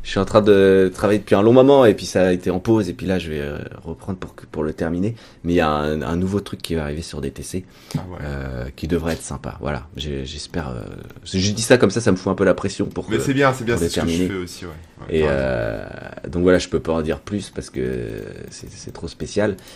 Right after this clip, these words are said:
Speaker 1: mais, euh, une nouvelle manière de consommer D T C, on va dire, euh, qui devrait vous plaire. Et puis en, en même temps, euh, de nouvelles choses
Speaker 2: Oh là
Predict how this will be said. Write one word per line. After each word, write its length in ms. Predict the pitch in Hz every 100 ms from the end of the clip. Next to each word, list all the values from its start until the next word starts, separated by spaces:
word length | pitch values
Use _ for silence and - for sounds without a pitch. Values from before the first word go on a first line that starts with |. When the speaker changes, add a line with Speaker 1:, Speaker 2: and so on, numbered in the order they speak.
| - -
Speaker 1:
mais, 320 | 82 90 101
euh, 360 | 90 76 71 67
une 120 | 78 85
nouvelle 240 | 87 95
manière 380 | 98 107 110 101
de 100 | 92
consommer 440 | - 92 95 92
D 120 | 87
T 120 | 87 85
C, 180 | - 78
on 60 |
va 140 | 69 58
dire, 160 | 64 - - -
euh, 340 | 60 53 50 -
qui 140 | -
devrait 220 | 69 65
vous 80 | 69
plaire. 260 | 65 85 82 -
Et 60 |
puis 160 | - 82
en, 60 | 73
en 240 | 69 65
même 160 | 69 69
temps, 180 | 82 73
euh, 60 | - - _ - - - _ -
de 60 |
nouvelles 220 | 73 90 -
choses 340 | - 67 - - - -
Speaker 2:
Oh 60 |
là 100 | 98